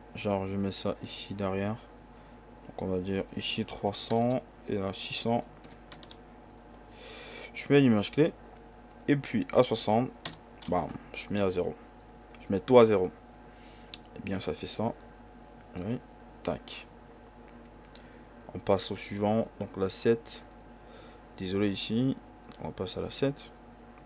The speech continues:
Alors la sept, je vais me placer à soixante-cinq. Là, là, je suis à soixante-cinq. Je,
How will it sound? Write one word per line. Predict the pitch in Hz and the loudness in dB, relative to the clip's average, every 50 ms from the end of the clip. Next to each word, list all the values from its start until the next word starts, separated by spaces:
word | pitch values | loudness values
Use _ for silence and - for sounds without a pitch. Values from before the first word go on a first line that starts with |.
| - - - - - - - - - - - - - - - - - - - - - - - - - - | -20 -20 -20 -20 -20 -20 -20 -20 -20 -20 -20 -18 -16 -14 -14 -14 -14 -14 -16 -18 -20 -20 -20 -6 0 2
Alors | 98 95 | 4 6
la | 95 95 98 | 6 6 6
sept, | - - 147 143 135 | 6 6 4 4 4
je | - | 4
vais | 113 | 2
me | 110 | 4
placer | - 117 113 113 - - - 120 - - | 6 6 6 8 8 6 6 4 4 4
à | - 98 92 | 4 4 4
soixante-cinq. | - - 120 - - 104 98 - - - 127 131 135 131 - - | 4 2 0 0 0 0 0 2 2 4 4 4 2 0 -2 -4
Là, | 87 82 | -2 2
là, | 92 110 117 | 4 6 4
je | 117 | 4
suis | - 101 | 2 -2
à | |
soixante-cinq. | - - - - 90 87 - - - 127 131 - - - - - - - - - - - - - - - - - - - - - - - | -4 -4 -6 -6 -6 -4 -2 -2 -2 -2 -2 -4 -8 -12 -18 -20 -20 -20 -20 -18 -16 -16 -16 -16 -16 -18 -18 -18 -20 -20 -20 -20 -16 -10
Je, | - 123 113 | -4 0 2